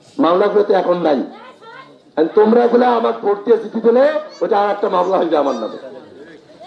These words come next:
তো এতগুলা মানুষ আমার ভোট দিয়ে জিতে দেবেন, আমি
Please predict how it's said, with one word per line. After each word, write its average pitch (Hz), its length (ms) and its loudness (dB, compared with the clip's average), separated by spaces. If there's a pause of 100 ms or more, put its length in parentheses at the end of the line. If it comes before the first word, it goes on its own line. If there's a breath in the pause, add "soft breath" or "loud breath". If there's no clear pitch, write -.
(220)
তো 220 80 -2
এতগুলা 247 420 2
মানুষ 226 280 2
আমার 226 120 0
ভোট 202 260 -2
দিয়ে 220 120 4
জিতে - 200 -8
দেবেন, 208 320 0 (680)
আমি 190 180 0